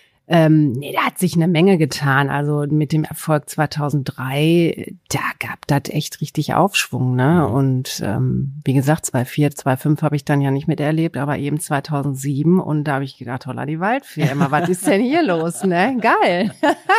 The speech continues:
Speaker 1: Geht so, ja,
Speaker 2: Mhm.
Speaker 1: einfach wieder ein Stück weit, äh, mehr professionalisiert.
Speaker 2: Ja.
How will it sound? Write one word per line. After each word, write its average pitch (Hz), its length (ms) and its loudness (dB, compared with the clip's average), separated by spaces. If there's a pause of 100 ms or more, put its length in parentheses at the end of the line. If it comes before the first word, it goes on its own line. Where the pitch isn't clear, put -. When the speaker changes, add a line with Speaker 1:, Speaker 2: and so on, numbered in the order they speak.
(720)
Speaker 1:
Geht 175 280 0
so, 180 160 -2
ja, 185 380 0 (140)
Speaker 2:
Mhm. - 120 -2
Speaker 1:
einfach 202 380 -2
wieder 202 160 -2
ein 196 100 -2
Stück 196 320 -8
weit, 175 480 -4
äh, 170 220 -6
mehr 160 300 -4
professionalisiert. 180 1300 -6
Speaker 2:
Ja. 101 80 -10